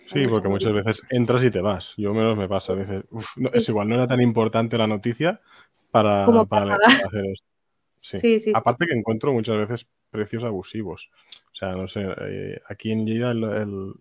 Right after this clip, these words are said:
Speaker 1: el Segre me parece que eran nove-, casi un euro por noticia si no te suscribías. Y dices,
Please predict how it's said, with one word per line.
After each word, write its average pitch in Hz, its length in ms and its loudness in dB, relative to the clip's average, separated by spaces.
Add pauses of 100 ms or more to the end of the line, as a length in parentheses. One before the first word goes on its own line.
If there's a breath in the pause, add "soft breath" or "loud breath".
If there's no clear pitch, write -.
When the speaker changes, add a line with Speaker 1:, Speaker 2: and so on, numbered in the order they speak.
Speaker 1:
el 104 180 -10
Segre 123 400 -6 (480 soft breath)
me - 60 -12
parece 107 340 0
que 117 60 -2
eran 117 220 2
nove-, 107 340 -2 (220)
casi - 260 -6
un 113 140 0
euro 117 260 -2
por 101 160 -4
noticia 107 540 -4
si 104 120 -6
no 98 140 -6
te 107 80 -10
suscribías. 95 640 -8
Y 87 40 -8
dices, 90 340 -10